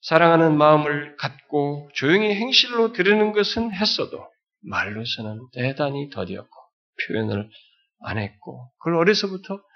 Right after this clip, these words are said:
이렇게 억제된 풍토 속에서 자라했기 때문에 그게 쉽게 되지 않아서 못했던 것 같습니다. 여러분은 어떻습니까?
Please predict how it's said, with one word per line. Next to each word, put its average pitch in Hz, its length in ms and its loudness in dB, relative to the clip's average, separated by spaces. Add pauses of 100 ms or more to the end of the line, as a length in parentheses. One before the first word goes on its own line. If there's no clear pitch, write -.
(180)
이렇게 190 340 -10
억제된 202 840 0
풍토 190 300 -6
속에서 - 380 -8
자라했기 92 720 -6
때문에 90 400 -12 (400)
그게 107 180 -10
쉽게 180 560 -2
되지 131 300 -4
않아서 117 420 -10 (800)
못했던 92 640 -12
것 117 240 -16
같습니다. - 500 -8 (1300)
여러분은 208 400 0
어떻습니까? 165 680 -10